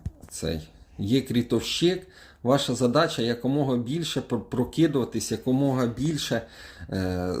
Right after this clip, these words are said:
закидати, е, комбо пускати в титана. Не виходить нічого, значить крутимо ще раз поле.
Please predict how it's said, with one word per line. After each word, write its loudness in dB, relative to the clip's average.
закидати, 2
е, 2
комбо 4
пускати -4
в -12
титана. -6
Не 6
виходить 0
нічого, -4
значить 0
крутимо 2
ще 2
раз -2
поле. -4